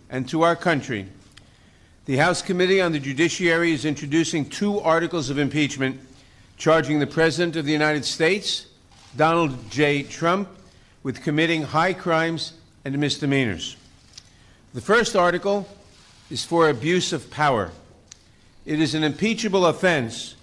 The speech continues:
for the President to exercise the powers of his public office to obtain an improper personal benefit while ignoring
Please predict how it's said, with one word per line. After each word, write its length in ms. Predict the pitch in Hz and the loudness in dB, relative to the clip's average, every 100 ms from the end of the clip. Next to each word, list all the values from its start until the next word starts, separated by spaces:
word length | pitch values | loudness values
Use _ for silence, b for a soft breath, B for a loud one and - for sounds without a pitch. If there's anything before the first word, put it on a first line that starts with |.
| b b b | b b b
for 120 | - 147 | -4 -2
the 100 | 139 | 0
President 540 | 175 196 180 196 190 | 2 2 2 0 -2
to 140 | 170 170 | -2 -2
exercise 840 | 175 180 143 185 165 160 147 - b b b b b b | -2 -2 0 2 2 2 -2 -8 b b b b b b
the 60 | 127 | -10
powers 460 | - 170 190 190 147 | -2 2 4 2 2
of 100 | 147 | -2
his 160 | 143 | -4
public 420 | - 185 202 220 175 | -2 0 2 2 4
office 560 | 147 120 127 - - - _ _ b b _ | 4 2 -6 -12 -16 -20 _ _ b b _
to 80 | 156 | -6
obtain 380 | 135 160 175 190 | -4 0 2 2
an 100 | 175 | 2
improper 640 | 175 - 175 170 170 156 151 - - - | 0 2 2 2 2 -2 -4 -16 -20 -2
personal 460 | 214 214 196 180 | 2 2 2 0
benefit 520 | 143 156 135 113 110 - - b b b _ | 2 2 0 -4 -6 -10 -20 b b b _
while 180 | 147 143 | 0 2
ignoring 640 | 139 135 175 196 208 208 | 0 2 4 4 2 -2